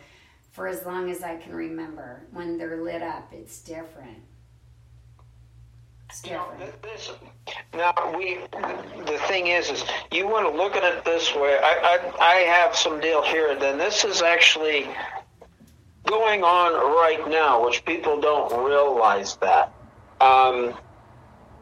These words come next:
Speaker 2: Be-, Beijing ha-, is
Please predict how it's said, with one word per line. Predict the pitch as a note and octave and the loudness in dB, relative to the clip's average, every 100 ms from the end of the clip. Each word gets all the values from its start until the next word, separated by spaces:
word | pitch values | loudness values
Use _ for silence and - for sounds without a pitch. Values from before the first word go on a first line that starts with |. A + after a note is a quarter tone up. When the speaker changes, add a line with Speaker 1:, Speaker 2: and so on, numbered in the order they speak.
| - G3+ | -2 -2
Speaker 2:
Be-, | D3 D#3 E3+ E3+ C#3 | 2 4 4 2 2
Beijing | F3 G3 - F#3+ G3 F#3+ F#3 F3+ F3+ F3 - - | 2 4 2 2 0 0 -2 0 2 2 0 0
ha-, | - E3 C3 - | 4 6 4 2
is | D#3 C#3+ - | 0 2 0